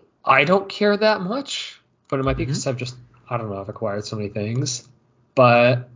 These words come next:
Speaker 1: I think it's actually really important 'cause it doesn't feel like a tournament unless at the very end,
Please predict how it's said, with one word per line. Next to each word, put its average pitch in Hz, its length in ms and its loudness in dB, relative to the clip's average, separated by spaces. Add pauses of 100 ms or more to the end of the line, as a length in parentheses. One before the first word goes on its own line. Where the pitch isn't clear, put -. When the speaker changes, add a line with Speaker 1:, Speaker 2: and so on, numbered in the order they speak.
(360)
Speaker 1:
I 127 80 2
think 269 180 2
it's 285 120 0
actually 226 200 2
really 143 180 6
important 135 300 4
'cause 127 80 2
it 143 40 2
doesn't 180 160 -4
feel 185 120 6
like 180 100 2
a - 20 -8
tournament 147 500 0
unless 131 360 2
at 131 100 -4
the 131 80 2
very 131 260 6
end, 113 420 2